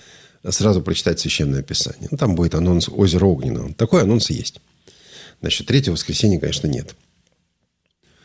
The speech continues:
А, еще одна большая тема. <clears throat> И это тема, которая у нас сегодня с вами прозвучит.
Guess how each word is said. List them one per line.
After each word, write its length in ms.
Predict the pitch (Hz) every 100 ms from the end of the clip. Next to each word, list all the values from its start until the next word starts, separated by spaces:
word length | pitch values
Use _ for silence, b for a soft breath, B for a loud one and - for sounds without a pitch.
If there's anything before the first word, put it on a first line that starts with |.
| b b b
А, 200 | - 110 156
еще 460 | 110 123 - 190
одна 280 | 165 98 92
большая 800 | 80 90 - - 110 90 73 67 - -
тема. 440 | - - - - -
<clears throat> 120 | -
И 280 | - - 107
это 220 | 90 120
тема, 340 | 85 - 117 87
которая 300 | - 101 87
у 40 |
нас 120 | 82
сегодня 380 | - 80 85 85
с 80 | -
вами 140 | 76
прозвучит. 460 | 71 80 87 156 143